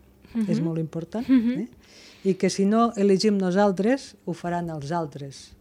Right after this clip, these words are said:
Speaker 2: per nosaltres, i els altres no ho faran precisament pensant en nosaltres.
Speaker 1: Si no pensen en ells.
Speaker 2: Aquí està, eh? Llavors tenim la llibertat, el valor de la llibertat, d'elegir malgrat sabent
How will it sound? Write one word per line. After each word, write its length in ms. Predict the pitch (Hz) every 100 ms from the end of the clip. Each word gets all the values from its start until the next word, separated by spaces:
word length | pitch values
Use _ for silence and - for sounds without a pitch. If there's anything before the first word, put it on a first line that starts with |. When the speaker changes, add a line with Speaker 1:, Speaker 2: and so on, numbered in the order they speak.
| -
Speaker 2:
per 140 | 156
nosaltres, 680 | 156 160 208 196 202 285 - -
i 80 | 226
els 140 | 220
altres 440 | 190 175 185 214
no 120 | 190 190
ho 40 |
faran 320 | 190 180 175
precisament 640 | 180 185 165 165 160 156 190 _ _ _
pensant 340 | 170 151 156
en 120 | 156 160
nosaltres. 480 | 175 220 151 147 -
Speaker 1:
Si 100 | 247
no 120 | 220
pensen 300 | 196 190 175
en 160 | 175 196
ells. 260 | 311 -
Speaker 2:
Aquí 200 | 160 147
està, 260 | 147 - 143 _ -
eh? 60 | 208 _ - - -
Llavors 220 | 170 170
tenim 260 | 180 175 185
la 180 | 180 196 -
llibertat, 520 | 180 160 160 - - - -
el 80 | 156 151
valor 240 | 156 156
de 80 | 165
la 100 | 160
llibertat, 540 | 156 147 139 - 151 - _ _
d'elegir 520 | - 165 175 185 233 240
malgrat 420 | 170 165 165 165 -
sabent 340 | 170 156